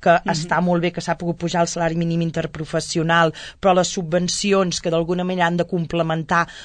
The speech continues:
Speaker 1: la diferència de, de, de rendiment, de productivitat, perquè és una realitat, no s'han ajustat. Vull dir que jo puc parlar, eh? Eh, nosaltres, els serveis més socials, hem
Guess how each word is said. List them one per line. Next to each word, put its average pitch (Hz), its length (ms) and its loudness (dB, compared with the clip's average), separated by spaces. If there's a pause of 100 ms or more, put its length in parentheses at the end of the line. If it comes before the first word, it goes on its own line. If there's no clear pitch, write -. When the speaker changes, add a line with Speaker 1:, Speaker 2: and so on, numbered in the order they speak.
Speaker 1:
la 175 120 4
diferència 170 640 2
de, 160 220 4
de, 156 240 2
de 147 240 -2
rendiment, 147 480 0
de 214 80 4
productivitat, 160 640 -2
perquè - 240 -2
és 165 100 -2
una 165 180 2
realitat, 165 600 2 (240)
no 180 120 0
s'han 175 220 0
ajustat. 175 460 2
Vull 196 140 2
dir 185 120 2
que 220 80 0
jo 208 140 6
puc 220 180 -4
parlar, 190 440 4
eh? 294 140 4 (300)
Eh, 208 240 4
nosaltres, 214 540 4
els 202 100 2
serveis 208 460 2
més 202 400 2
socials, 202 480 0
hem 202 180 2